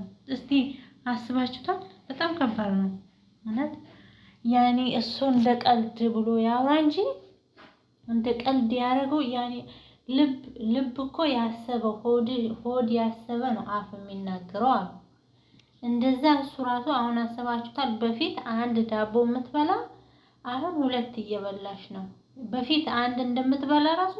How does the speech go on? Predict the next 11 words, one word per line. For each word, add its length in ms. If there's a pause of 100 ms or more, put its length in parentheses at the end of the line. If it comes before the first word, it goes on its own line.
ትኩረት 460
አርግቷል 460
ማለት 320
ነው። 140 (1160)
ስለዚህ፣ 580 (260)
እ፣ 120 (800)
ሆድ 300
ያሰበው 640
አፍ 220
ይናገራል 800
አሉ። 160